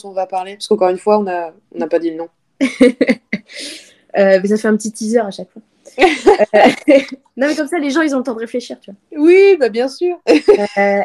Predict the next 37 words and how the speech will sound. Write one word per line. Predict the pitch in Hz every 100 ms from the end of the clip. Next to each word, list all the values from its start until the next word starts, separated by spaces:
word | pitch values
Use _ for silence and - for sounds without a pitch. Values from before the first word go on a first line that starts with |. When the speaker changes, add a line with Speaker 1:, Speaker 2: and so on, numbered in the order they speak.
| -
Speaker 2:
<laughs> | 294 302 285 302 285 214
tout | 269 262
est | 233
calculé, | 277 233 247 254
en | 226
fait. | 202 190 _ _ -
Speaker 1:
Oui. | 220 226 214 214 - - _ _ _ _ _ _
Speaker 2:
Non, | 240
mais | 311
en | 294
plus, | 370 -
ça | - 247
tombe | 269 330
très | - 285
bien, | 220 202 190 214 _ 190
euh, | 185 180 180 175
parce | 190 -
que, | -
euh, | 208 180
petite, | - 202 _ _
euh, | - - - - _ _ _ _ _ _ _ _ _
petite | - -
anecdote | 202 208 196 208 214
perso, | 208 202 - - 233 285 -
euh, | 190 190 180 175 175 170 165 170 - - - _ -
je | 175
suis | 202 - 277
allée | 220 185
voir, | 180 208 185
euh, | 170 165 165 165 165 185 _ _
maintenant, | - 180 190 190
il | 180
y |
a | 165 165 160 60 - _ _ 190
deux, | 185
trois | 180
semaines, | 185 - 240 202